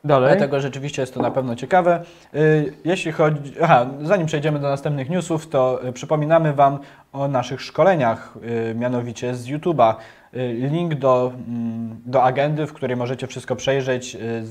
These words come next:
Speaker 2: zaznajomić się, jak wygląda to szkolenie, a także zapisać, y, znajduje się w opisie do tego live'a.
Speaker 1: Okej.
Speaker 2: Przechodzimy dalej.
Speaker 1: Tak, ale jeszcze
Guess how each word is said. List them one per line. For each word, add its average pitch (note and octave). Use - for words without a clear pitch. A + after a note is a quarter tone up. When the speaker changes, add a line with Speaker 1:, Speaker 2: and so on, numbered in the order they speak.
Speaker 2:
zaznajomić B2
się, B2+
jak A#2
wygląda C#3
to C3+
szkolenie, B2+
a A#2+
także B2+
zapisać, C3+
y, A2
znajduje A2+
się A#2
w A2
opisie A2+
do G#2
tego G#2
live'a. G2
Speaker 1:
Okej. B2+
Speaker 2:
Przechodzimy A#2
dalej. A#2
Speaker 1:
Tak, A#2
ale F#3
jeszcze F#3